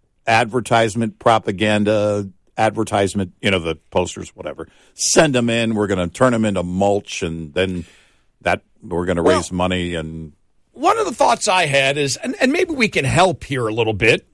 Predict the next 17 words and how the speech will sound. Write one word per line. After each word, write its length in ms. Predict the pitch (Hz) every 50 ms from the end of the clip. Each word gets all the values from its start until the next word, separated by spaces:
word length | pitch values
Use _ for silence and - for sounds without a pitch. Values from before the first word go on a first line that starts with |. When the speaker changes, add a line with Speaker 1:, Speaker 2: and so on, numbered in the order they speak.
| _ _
Speaker 1:
Yeah. 120 | 95 78 - _ _ _ _ _ _ _ _ _ _ _ _ _ _ -
Speaker 2:
uh, 360 | 156 147 139 135 123 120 131 - _
is, 480 | 190 185 185 175 165 143 - - - - _ _
is, 400 | _ - 180 180 175 160 135 -
uh, 280 | 175 170 160 160 151 135 - _ _ _ _ _ _ _ _ _ _ _ _ _ _ _ _ _
why 300 | - 226 135 233 277 359
do 80 | 392 370
these 180 | 359 330 - -
companies 540 | - - 254 240 233 220 220 202 185 -
have 300 | - 190 190 190 160 151 - _ _ _ _ _ _ _ _
so, 500 | - - - - 240 262 269 262 226 - _ _ -
so 340 | 131 - - - - 254 285
much 540 | 294 277 269 214 - - - - - - - _ _ _ _
trouble 480 | _ - - 240 262 240 185 165 156 165
and 140 | 170 151 127
problems, 760 | - - 196 208 214 220 180 151 139 147 156 156 - - - - _ _ _ _ _ _ _ _ _ _ _ _ _ _ _ _ _ _
uh, 280 | 139 147 151 151 147